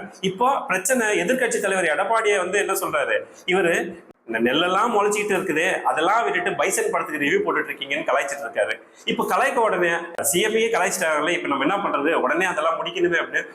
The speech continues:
உடனே உடனே அவனுங்களை கூப்பிட்டு வேலை வாங்குறீங்களே தவிர பில்லை கொடுக்குறீங்களா? போட்டுல கான்ட்ராக்டருக்கு பில்லை ஒழுங்கா செட்டில் பண்றது கிடையாது. உங்களுக்கு என்ன தேவைங்கிறது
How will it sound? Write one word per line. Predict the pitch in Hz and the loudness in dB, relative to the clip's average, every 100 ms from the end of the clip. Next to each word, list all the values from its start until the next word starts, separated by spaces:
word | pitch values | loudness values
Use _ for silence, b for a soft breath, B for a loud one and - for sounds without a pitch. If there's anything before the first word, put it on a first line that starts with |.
| - | -2
உடனே | 170 220 | 0 2
உடனே | 214 196 208 | 2 2 2
அவனுங்களை | 185 170 151 | 2 0 -2
கூப்பிட்டு | 175 175 151 151 | -2 -2 0 2
வேலை | 160 | 2
வாங்குறீங்களே | 131 123 120 120 | 0 0 -6 -4
தவிர | 117 110 113 139 - 165 | 0 2 2 -2 -6 -2
பில்லை | 208 208 | 0 2
கொடுக்குறீங்களா? | 147 123 - 104 | 2 0 -2 -6
போட்டுல | 104 104 104 107 - _ - | -6 -4 -4 -4 -8 _ -2
கான்ட்ராக்டருக்கு | 147 202 214 196 - - 131 | 0 0 0 -2 -2 -2 0
பில்லை | 151 208 190 | 2 2 2
ஒழுங்கா | 160 165 | 2 0
செட்டில் | 147 160 151 | 0 -2 -2
பண்றது | 127 123 | 0 0
கிடையாது. | 120 117 110 98 - | 0 0 0 -2 -4
உங்களுக்கு | 123 151 143 | 0 0 0
என்ன | 139 233 233 | 0 0 0
தேவைங்கிறது | 185 170 165 151 143 151 247 - | 0 0 0 0 0 0 -2 -4